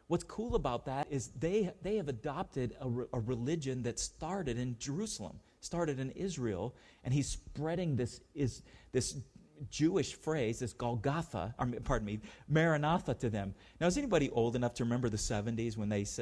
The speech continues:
used to say that, like the Jesus movement would say that to each other? Anybody remember that? <laughs> You see that? I even, this is corny, and I'm, I think Nicole hid it from me forever, but I have a, I actually have an old belt buckle that said Maranatha on it.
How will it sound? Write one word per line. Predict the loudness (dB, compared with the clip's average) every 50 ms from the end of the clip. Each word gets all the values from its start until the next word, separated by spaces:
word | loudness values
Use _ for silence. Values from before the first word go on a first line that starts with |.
| -8 -6
used | -4 -4 -4 -4 -6
to | -8
say | -6 -4 -4 -2 0
that, | 0 -2 -2 -4 -6 -6
like | -8 -8 -8
the | -8
Jesus | -6 -4 -4 -4 -4 -4 -2
movement | -2 -2 -2 -2 -4 -6
would | -6 -8
say | -6 -6 -4 -4
that | -4 -6 -6
to | -8 -10
each | -8 -6 -6
other? | -6 -6 -6 -8 -10 -12 _ _ _ _ _ _ _ _ _ _ _ _
Anybody | -6 -4 -4 -4
remember | -4 -6 -6 -4
that? | -4 -4 -6 -8
<laughs> | -12 -20 -20 -20 -20 -18 -14 -10
You | -8
see | -8 -6 -4 -2
that? | 0 0 -2 -2 -4 -10 -18 -20 -8 -2 2
I | 6 6
even, | 6 6 6 4
this | 2 0 -2 -4
is | -6
corny, | -8 -6 -4 -4 -2 -2 -2 -2
and | -2
I'm, | -2 -2 -4 -4 -6 -10 _ _ _ _ _ _ -10 -6
I | -6
think | -6 -4 -4 -6 -6
Nicole | -6 -4 -2 -2 -2 -2
hid | -2 -2 -2 -4
it | -4 -6 -6
from | -6 -4 -4
me | -4 -6
forever, | -6 -6 -6 -4 -4 -4 -4
but | -4 -4 -2
I |
have | -2 -2 -2 -2
a, | -2 -4 -4 -2
I | -2 -2
actually | -2 -4 -4 -4
have | -4 -4
an | -4 -2
old | -2 -2 -2 -2 -2
belt | -6 -6 -6 -6 -8
buckle | -8 -8 -8 -8 -8
that | -8 -8 -8
said | -6 -8 -6 -6 -8
Maranatha | -8 -8 -10 -8 -10 -10 -10 -10 -12 -12 -10
on | -12 -12 -12
it. | -14 -16